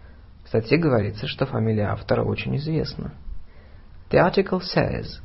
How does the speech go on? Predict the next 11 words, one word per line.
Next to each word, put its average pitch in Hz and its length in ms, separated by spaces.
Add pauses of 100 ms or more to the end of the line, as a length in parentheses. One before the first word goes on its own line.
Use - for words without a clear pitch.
(120)
the 127 140
name 156 300
of 156 180
the 147 60
author 143 500
is - 200
very 131 320
popular. - 500 (1200)
В - 60
статье 120 320
говорится, 123 640